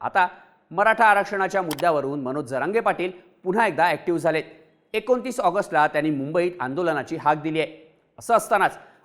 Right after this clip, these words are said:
आता ओबीसींच्या न्याय्य हक्कांसाठी आपण मंडल यात्रा सुरू केल्याचं शरद पवार गटाचं म्हणणं आहे. तर दुसरीकडं ओबीसी समाजाच्या नेत्यांनी सुद्धा शरद पवारांच्या या यात्रेवरून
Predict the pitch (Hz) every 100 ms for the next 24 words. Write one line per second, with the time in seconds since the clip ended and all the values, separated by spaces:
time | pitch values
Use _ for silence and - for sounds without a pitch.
0 | - 220 - - 208 254 269 220 190 165
1 | 160 143 151 170 - - 220 233 190 185
2 | - - _ 202 294 277 208 196 269 254
3 | 226 220 220 185 233 240 196 175 180 -
4 | - _ - 202 233 - 202 180 139 131
5 | 170 156 160 160 - - _ _ _ 120
6 | 110 117 214 220 190 196 - - _ -
7 | 214 226 233 247 240 208 202 196 185 143
8 | 220 240 254 226 175 156 - - _ -
9 | 240 277 277 220 202 196 185 175 135 127
10 | 208 220 180